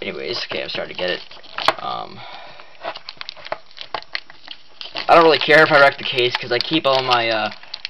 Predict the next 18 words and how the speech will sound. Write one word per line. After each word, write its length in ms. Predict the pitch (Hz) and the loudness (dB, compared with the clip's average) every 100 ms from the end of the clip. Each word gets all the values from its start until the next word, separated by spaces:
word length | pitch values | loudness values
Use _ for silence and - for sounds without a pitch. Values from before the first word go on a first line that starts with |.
| - - - - | -16 -18 -6 2
games 360 | 123 120 117 | 4 4 -2
in 120 | 117 | -6
separate 340 | 117 123 - 110 | -6 -6 -6 -8
cases. 240 | 123 117 | -6 -4
I 60 | - | -6
keep 220 | 110 131 | -6 0
all 80 | 131 | 0
my 100 | 123 | 0
three 200 | - 123 | -2 -4
D 120 | 113 | -2
S 100 | 117 - | -2 -2
games 220 | 113 107 | -4 -6
in 40 | 107 | -8
separate 300 | 123 117 113 | -8 -8 -8
cases 320 | 123 113 - | -8 -8 -6
from 120 | 117 | -6
my 100 | 113 110 | -2 -2
other, 180 | 110 | -2